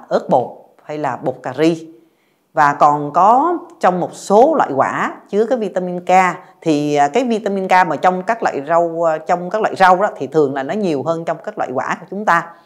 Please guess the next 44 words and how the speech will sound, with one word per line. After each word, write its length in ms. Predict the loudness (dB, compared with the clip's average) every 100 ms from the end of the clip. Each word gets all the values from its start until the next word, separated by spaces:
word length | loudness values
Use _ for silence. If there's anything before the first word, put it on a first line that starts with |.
| _ -20 _
Thí 80 | 0
dụ 120 | 2
như 140 | 2 0
chúng 140 | 0 0
ta 100 | 2
thấy 220 | 2 0
là 80 | 0
quả 180 | 0
bơ 280 | 6 8 8
nè, 160 | 6 -2 -8 -20 _ _ -10
quả 140 | -4
mận 300 | 0 0 0
nè, 120 | -4 -4 -12 _ _ _ -14
quả 140 | -10
nho 220 | -4 -2
khô 340 | 0 6 6 6
nè, 100 | 2 -4 -20 _ _ _ _ _ -10
trong 200 | -10 -6
trái 140 | -6
cây 200 | -2 -4
sấy 160 | -2 -4
khô 400 | 0 0 -2 -14
thì 140 | -12 -12
một 180 | -12
số 360 | -2 2 2 2
các 180 | -4 -6
loại 260 | -6 -6 -8
mà, 400 | -8 -8 -8 -12 _ _ _
mà 420 | -10 -8 -6 -6 -6
trái 100 | -6
cây 160 | -4 -2
khô 260 | 4 4
đó 100 | 4 -2
thì 100 | -4
nó 100 | -6
có 160 | -2 -2
một 200 | -2 -2
ít 100 | -2 -2 -8
vitamin 420 | -8 -8 -10 -4
K. 60 | 2 2 2 -8 -20 _ _ -6
À, 200 | 0 0
trong 280 | 2 0 0
các 220 | -2 2
loại 180 | 2